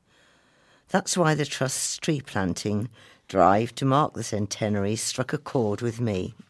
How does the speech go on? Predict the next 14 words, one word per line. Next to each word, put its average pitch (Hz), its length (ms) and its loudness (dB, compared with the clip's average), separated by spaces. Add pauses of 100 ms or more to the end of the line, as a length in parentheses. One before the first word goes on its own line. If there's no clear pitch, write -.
(1500)
It - 140 -2
seems 120 460 4
such - 300 -2
a - 20 -8
fitting 127 500 -2
tribute. - 680 -2 (680)
Like 143 200 6
the 156 120 4
men 160 220 6
and 180 180 6
women 123 340 4
they 120 140 0
stand 117 420 2
for, 98 380 0